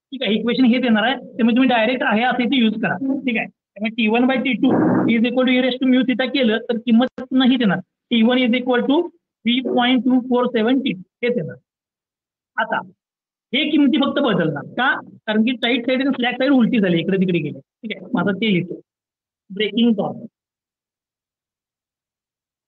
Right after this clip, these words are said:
ब्रेकिंग टॉर्क. ब्रेकिंग टॉर्क डीव्ही is equal to काय येणार? फोर्स into रेडियस. फोर्स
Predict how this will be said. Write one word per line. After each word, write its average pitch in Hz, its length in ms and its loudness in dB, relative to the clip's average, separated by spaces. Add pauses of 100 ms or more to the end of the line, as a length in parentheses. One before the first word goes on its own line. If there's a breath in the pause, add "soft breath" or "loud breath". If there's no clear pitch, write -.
(560)
ब्रेकिंग 190 520 -4
टॉर्क. 151 260 -14 (1200)
ब्रेकिंग 214 360 -4
टॉर्क 247 240 -2
डीव्ही 226 360 0
is 214 200 0
equal 190 160 -4
to 185 140 -10 (580)
काय 240 140 0
येणार? 247 500 -2 (320)
फोर्स 233 640 -2 (640)
into 254 520 -4 (920)
रेडियस. 170 680 -2 (760)
फोर्स 220 300 0